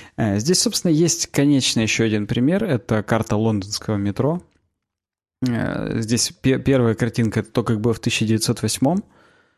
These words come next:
То есть, кроме самого метро, там повторялся очень четко ландшафт, так сказать, самого Лондона. Улицы какие-то были там изображены,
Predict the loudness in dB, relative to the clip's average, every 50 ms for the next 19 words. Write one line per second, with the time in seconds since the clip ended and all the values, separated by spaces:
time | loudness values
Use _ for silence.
0 | _ _ _ -2 -2 -2 -2 0 2 4 4 4 2 2 2 2 2 4 4 4
1 | 2 2 0 0 2 2 2 2 0 0 -2 0 -2 -6 -6 -2 0 2 2 4
2 | 2 2 2 0 0 0 0 -2 -2 -2 -2 -4 -4 -4 -4 -8 -6 -4 -2 -2
3 | -2 -2 -2 -4 -4 -4 -4 -4 -6 -4 -2 0 0 0 0 0 -2 -2 -2 -2
4 | -6 -16 -10 -10 -6 -4 -4 -2 -2 0 0 0 0 0 0 0 2 2 2 2
5 | 2 2 2 2 2 2 2 2 2 2 0 0 2 2 2 2 2 0 0 -2
6 | -2 -2 -6 -8 -6 -4 -6 -2 -2 -2 0 0 0 0 -2 -2 -4 -4 -2 0
7 | 0 0 0 0 -2 -2 -2 -2 -2 -2 -2 -4 -4